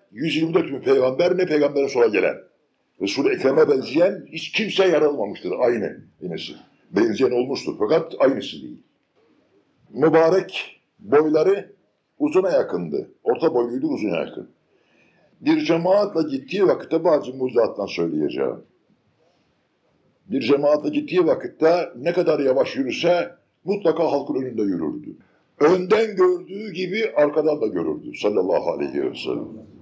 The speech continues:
Mübarek başı üzere daima bir bölük bulut peyda olur, onu güneşten korurdu. Hiç gölgesi yere düşmemiştir. Üzerine sinek konmamıştır.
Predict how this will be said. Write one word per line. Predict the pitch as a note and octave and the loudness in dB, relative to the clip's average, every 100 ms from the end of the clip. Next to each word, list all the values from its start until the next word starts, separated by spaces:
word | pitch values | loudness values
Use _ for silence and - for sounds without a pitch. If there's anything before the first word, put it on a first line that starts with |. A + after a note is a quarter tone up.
| - _ _ _ _ _ _ | -20 _ _ _ _ _ _
Mübarek | B2+ D#3+ F3+ G3 A3 D3 | 2 4 6 4 2 0
başı | F#3 F3 | -2 -2
üzere | G#3+ F#3+ G3 G3+ F#3+ | -4 0 0 0 0
daima | A3 G3 F#3+ G3+ G#3 G3+ | 2 0 -2 -4 -4 -4
bir | F#3 | 0
bölük | F3 F3+ - | 0 0 -4
bulut | D3 F3 - - _ _ _ _ | -2 -2 -2 -16 _ _ _ _
peyda | A#2+ C3+ C#3 C3 | -2 2 4 4
olur, | C3 C#3 G3 - - _ _ _ - | 4 4 2 -2 -18 _ _ _ -2
onu | D#3 D3+ | -2 0
güneşten | D3 B2+ - C3 | 0 0 0 0
korurdu. | - F#2 D#2 - - - _ _ _ _ _ _ _ _ _ - | 0 0 0 -6 -14 -18 _ _ _ _ _ _ _ _ _ -6
Hiç | - C4 F3 | 0 2 2
gölgesi | F3+ F3+ E3 D#3 E3+ | 2 2 0 -2 0
yere | F3+ D3 | 0 -2
düşmemiştir. | - A#2+ F2 - C2 B1+ - - _ _ _ _ _ _ - | -4 -6 -6 -10 -12 -8 -8 -10 _ _ _ _ _ _ -2
Üzerine | F3+ E3+ G3+ G#3+ | 2 4 4 2
sinek | G3+ - G#3+ G#3 | 0 -2 -2 -2
konmamıştır. | - G3 F#3+ D#3 B2 - - B1 - | 0 0 0 -4 -4 -8 -8 -8 -12